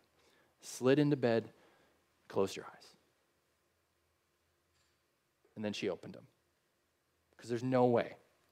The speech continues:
she was gonna be able to sleep now. 'Cause she wasn't just reliving, she was also worrying about what her parents were gonna say when they found out, especially her dad. And after tossing and turning for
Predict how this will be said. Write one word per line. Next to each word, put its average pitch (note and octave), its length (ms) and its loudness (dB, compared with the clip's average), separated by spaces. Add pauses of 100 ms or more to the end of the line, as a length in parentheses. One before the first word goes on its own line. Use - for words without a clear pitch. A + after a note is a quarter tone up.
(120)
she - 180 -4
was G2+ 80 -4
gonna A2 160 -6
be G#2 100 -4
able F2+ 180 -6
to - 60 -18
sleep - 220 -12
now. - 180 -18 (720)
'Cause C#3 120 0
she C#3+ 100 -2
wasn't D3 280 6
just C#3+ 200 2
reliving, C#3 520 8 (200)
she - 160 0
was C3 120 2
also C3 460 4 (440)
worrying B2+ 360 6 (1600)
about B2 220 4
what C3 100 8
her B2+ 60 6
parents B2 340 0
were B2 80 -2
gonna A2 180 -2
say G2+ 440 -4
when A2+ 80 -10
they G#2 80 -6
found G2+ 320 0
out, D#2 180 -2 (200)
especially C3 480 4
her G#2 100 0
dad. - 260 -6 (2000)
And B2 120 4
after C3 320 6
tossing C#3 440 2
and C3+ 140 0
turning A#2 460 2 (480)
for G2 220 4